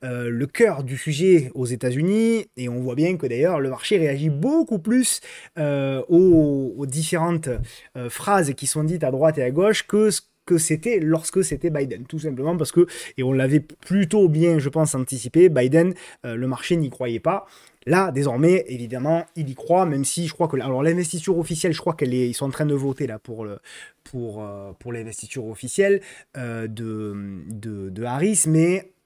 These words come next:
euh, il y aurait, il y aura pas de surprise, hein, ce sera bien elle. Et donc, on voit, ça y est, on voit fleurir les premiers sondages, et c'est ce qu'on disait aussi, hein, c'est que, euh, eh bien, le combat serait beaucoup plus serré,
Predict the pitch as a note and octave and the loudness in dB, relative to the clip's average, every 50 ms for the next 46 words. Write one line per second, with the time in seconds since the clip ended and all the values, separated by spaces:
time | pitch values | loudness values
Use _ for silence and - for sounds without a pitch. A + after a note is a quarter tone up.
0 | _ _ _ A#2+ B2 A2+ G#2+ G2+ G2 F#2 F2 E2+ D#2+ D#2 E2 F2+ F2+ G2 G2+ G#2 | _ _ _ -20 -20 -20 -20 -20 -20 -20 -20 -20 -20 -20 -20 -20 -18 -18 -16 -16
1 | G2+ G#2 G#2 - _ _ _ D#3+ C#3+ A#2+ A2 F2+ G2 - C3 - - C#3 - - | -16 -16 -18 -20 _ _ _ -14 -14 -12 -12 -12 -10 -10 -8 -8 -8 -10 -6 -4
2 | E3 - - B2+ C#3 A#2+ - - B2+ - - C3 C3 B2+ B2 C#3+ C3 B2+ - - | -4 -2 -2 -4 -6 -6 -6 -8 -8 -6 -4 -4 -4 -2 -2 -2 -2 -2 -2 0
3 | F3 E3+ F3+ G3 G#3 G#3 - - - - - - - - D#3+ D#3 F#3+ A#3 B3 - | 2 4 6 6 6 4 2 -2 -18 -18 -18 -18 -4 4 8 10 10 10 8 6
4 | - F3+ F3 F#3 E3+ F3+ F#3 G#3 A#3 B3+ A#3 - - D#3 C3 C#3 F#3 F3 C3+ C#3 | 4 4 4 4 4 6 8 8 8 8 4 2 0 0 0 2 0 0 0 0
5 | D3 F#3+ F#3 - - D#3 C3+ C3 E3+ G#3+ F#3+ B2+ C3 C#3 C3+ - D3 D3+ E3+ F3+ | -2 -2 -2 -2 -4 -4 -2 0 0 0 0 0 -2 -2 -2 -2 0 0 2 2
6 | D#3+ - C#3+ C#3 C3+ C#3 F#3+ A3+ G#3 D#3 A#2+ - - - - - C3+ - - D#3+ | 2 0 0 0 2 4 4 4 4 2 -2 -6 -16 -20 -12 -8 -6 -2 -2 -2
7 | - - E3 E3 E3 D3+ C#3 D#3+ F3 G3 C#4 D4 A3 D#3 C#3+ C3 - - C#3+ C#3+ | 0 2 4 4 4 4 2 0 0 2 2 2 2 2 2 0 -2 -4 -2 -2
8 | D#3+ G#3 A3+ F3+ C3+ B2+ B2+ B2 - - C3+ - - F3 F#3+ G3 G3 G3+ G3 - | 0 0 0 0 -2 -4 -6 -6 -8 -10 -10 -4 -2 0 2 4 4 4 2 2
9 | C#3 C3+ C3 B2+ B2+ B2 A#2+ A#2+ A#2+ A#2 A#2 A#2 A2+ A2+ A2+ A2 F#2+ B2 A#2+ A#2+ | -2 -4 -4 -2 -2 -2 -2 -4 -4 -4 -4 -4 -4 -6 -6 -6 -8 -8 -4 -4
10 | D3+ F3 F#3 F#3+ F#3+ D#3 C3 C3+ C3+ C#3 C3+ C3 - - G3 F#3 F#3 F3 F#3 G3+ | -2 0 0 0 0 0 0 0 0 0 -2 -2 2 4 4 4 6 4 4 4
11 | A3 A3+ G#3+ - - E3+ D#3 F3 F#3 G3 F3+ D#3 D3 D3 F3+ G3 - A3+ F3 - | 4 4 2 0 0 0 2 4 4 4 4 4 0 -4 -6 -6 -6 -8 -8 -6
12 | F#3 F#3 D#3 - - - G#3+ F#3 E3+ F3+ G3 A3 | -4 -4 -2 -2 2 2 4 4 4 4 2 2